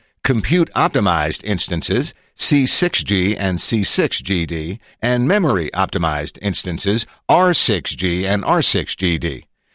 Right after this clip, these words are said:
You can choose instances with up to sixty-four V C P Us,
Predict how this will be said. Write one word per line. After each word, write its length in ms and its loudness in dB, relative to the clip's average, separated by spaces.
You 180 4
can 160 0
choose 300 2
instances 680 0
with 140 2
up 140 0
to 100 0
sixty-four 800 2
V 200 2
C 200 0
P 160 0
Us, 520 2